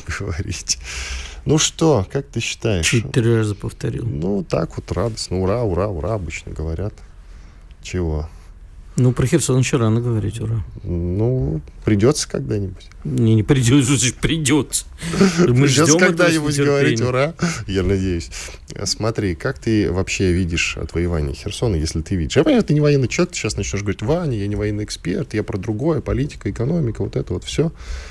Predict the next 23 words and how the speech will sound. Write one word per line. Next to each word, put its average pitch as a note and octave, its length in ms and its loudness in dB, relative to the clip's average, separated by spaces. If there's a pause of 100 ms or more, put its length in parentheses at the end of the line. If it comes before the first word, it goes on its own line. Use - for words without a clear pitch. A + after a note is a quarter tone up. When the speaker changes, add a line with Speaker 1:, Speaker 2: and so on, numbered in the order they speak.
(240)
Speaker 1:
И B2 60 2
тем F3+ 220 6
не D3+ 60 6
менее, E2 340 2 (560)
и - 40 -8
тем A#2+ 200 -2
не A2 60 0
менее. D#2 300 -2 (840)
Я G#3+ 420 4 (600)
как A#2+ 220 -2
смотрю F2 320 -4
на E2 80 -2
ситуацию? - 580 -6 (220)
Херсон — F3+ 500 -2
часть - 360 -2
российской A#2 420 -4
территории. D#2+ 580 -6 (600)
Это G3+ 200 0
было C#3+ 520 4
политическое, A#2 580 -4
не A2+ 80 0
военное E2 400 0
решение. C3 460 -6